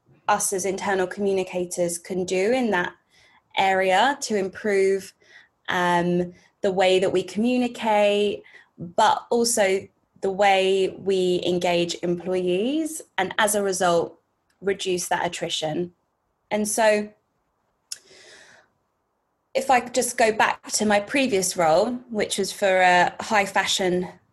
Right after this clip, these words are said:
brand, um, traditionally very corporate, um, and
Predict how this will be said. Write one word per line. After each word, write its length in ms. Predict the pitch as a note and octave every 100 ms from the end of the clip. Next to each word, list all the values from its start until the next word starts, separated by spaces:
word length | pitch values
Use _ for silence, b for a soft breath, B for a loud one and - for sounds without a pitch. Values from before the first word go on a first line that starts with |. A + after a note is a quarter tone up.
| _
brand, 560 | F3+ E3 F#3 D4 - - B _ B B B B B -
um, 520 | F#3+ F#3 F#3 F#3 F3 - _ _
traditionally 840 | - A#3 A#3+ A#3+ A3+ G3+ F#3+ F3+ - -
very 260 | - G3+ F#3+
corporate, 640 | - F#3+ - G3 A#3 C#4+ - b b b b b b _ _ _
um, 560 | - F#3+ F#3 F3+ F3+ F3+ F3 - - _ _ -
and 760 | G3 F#3 F3+ F3+ F3+ F3 -